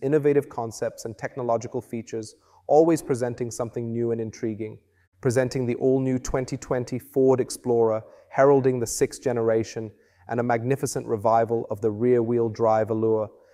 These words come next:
a feature that gracefully makes its comeback following its absence in the previous fifth generation. In that iteration, the car underwent a notable shift from rear-wheel drive to front-wheel drive,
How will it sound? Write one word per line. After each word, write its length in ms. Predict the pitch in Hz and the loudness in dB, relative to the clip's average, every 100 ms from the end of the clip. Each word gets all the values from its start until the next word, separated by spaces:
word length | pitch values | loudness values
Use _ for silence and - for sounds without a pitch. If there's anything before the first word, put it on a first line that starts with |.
| _ - | _ -14
a 60 | - | -8
feature 460 | - 127 - 120 | -2 -2 -2 -4
that 200 | 113 - | -4 -6
gracefully 540 | - 135 139 - 131 120 | 2 2 2 -4 -4 -2
makes 300 | 117 110 117 | -4 -6 -12
its 100 | - | -12
comeback 580 | - 120 110 107 - | -8 -4 -2 -4 -4
following 360 | - 127 127 123 | 2 2 2 0
its 160 | - 110 | -4 -2
absence 540 | 107 - 107 120 - _ _ - | -4 -4 -14 -14 -18 _ _ -10
in 100 | 117 | -6
the 60 | 110 | -6
previous 500 | - 120 110 113 - | -4 -4 -2 -4 -6
fifth 380 | - 120 - - | -4 -4 -4 -6
generation. 600 | 110 101 104 98 - - _ _ _ _ _ _ _ _ _ - | -6 -4 -6 -6 -10 -20 _ _ _ _ _ _ _ _ _ 2
In 100 | 147 | 4
that 220 | 175 - | 4 4
iteration, 600 | 165 156 139 131 131 123 - _ _ - | 4 6 4 2 -4 -8 -14 _ _ -10
the 80 | 120 | -2
car 340 | - 127 123 | 4 6 4
underwent 400 | 131 123 120 120 123 | 2 0 0 -2 -4
a 60 | |
notable 480 | 117 123 143 139 135 | 0 4 4 4 -2
shift 340 | - 123 - | -2 -2 -2
from 320 | - 113 107 107 | -6 -8 -4 0
rear-wheel 480 | 123 131 120 113 | 2 4 2 0
drive 540 | 104 113 110 110 110 - | 0 0 0 0 -2 -8
to 80 | - | -12
front-wheel 540 | - 127 - 120 107 | -6 -6 -4 -4 -2
drive, 420 | 110 107 107 107 | -2 0 -2 -4